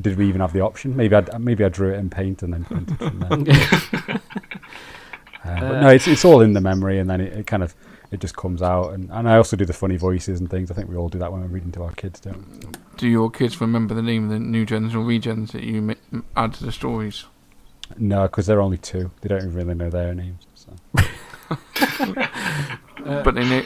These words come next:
Speaker 3: they know your missus' name's Mike.
Speaker 1: <laughs> Yes, they do. <laughs> Yes, yeah.
Speaker 2: Like a lot of the, um, truths or lies, I've always just asked why. So w-, why do you do this?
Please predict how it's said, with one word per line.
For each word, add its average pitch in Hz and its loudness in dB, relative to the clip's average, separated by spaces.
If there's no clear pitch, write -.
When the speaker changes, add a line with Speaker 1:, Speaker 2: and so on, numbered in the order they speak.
Speaker 3:
they 123 -4
know 127 -2
your 123 0
missus' 123 -4
name's 113 -6
Mike. 113 -6
Speaker 1:
<laughs> 151 4
Yes, 107 0
they 101 -4
do. 98 -8
<laughs> 123 4
Yes, 92 0
yeah. 90 -10
Speaker 2:
Like 143 0
a 147 2
lot 147 2
of 113 -4
the, 110 2
um, 101 -6
truths 113 -2
or 101 -2
lies, 101 -4
I've 104 -6
always 104 -4
just - -12
asked 95 -10
why. 101 -6
So 113 -8
w-, 113 -10
why 123 -4
do 120 -6
you 110 -4
do 120 -2
this? 87 -10